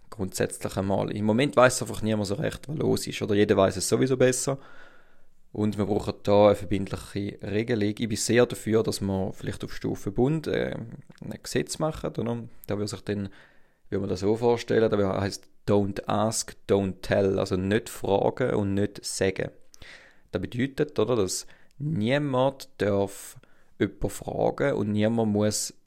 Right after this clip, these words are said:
müssen sagen, oder so quasi, was er gemacht hat. Das schützt einem so quasi davor,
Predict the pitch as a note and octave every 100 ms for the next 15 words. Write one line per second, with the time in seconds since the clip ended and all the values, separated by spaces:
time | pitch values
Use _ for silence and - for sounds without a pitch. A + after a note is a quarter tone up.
0 | _ - G2 F#2+ - G2 G2 G2+ G#2 G2
1 | G2 - - G2+ G#2+ - G2+ G2 G2 G#2
2 | - - G2 - - - - - - -
3 | - - C#3+ C3 - A2+ A#2 A#2+ A#2+ -
4 | G#2+ A2 G2 - A2+ A#2+ A#2+ C3